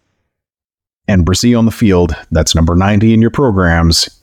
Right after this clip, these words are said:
is a tell for when the Lions may just immediately check into a run right at him.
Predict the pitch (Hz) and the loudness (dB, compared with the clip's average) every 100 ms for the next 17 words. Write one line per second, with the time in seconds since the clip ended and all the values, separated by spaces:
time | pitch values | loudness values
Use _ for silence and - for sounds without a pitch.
0 | _ _ 98 95 90 120 120 123 - 110 | _ _ -4 -2 -2 0 0 -2 -2 0
1 | 107 104 101 98 95 90 87 98 110 104 | 2 2 2 2 0 0 0 0 2 2
2 | 98 101 98 98 98 82 85 95 101 101 | 2 2 0 2 0 0 0 0 0 2
3 | 101 85 - 95 95 - - - _ 92 | 0 -2 -2 0 0 -4 -8 -10 _ 0
4 | 87 92 98 - - 98 98 - - - | 2 2 0 -2 -4 0 -2 -2 -4 -2
5 | 98 90 87 87 80 85 85 82 82 76 | -2 -2 0 0 2 2 2 2 0 0
6 | 71 - - | -2 -2 -4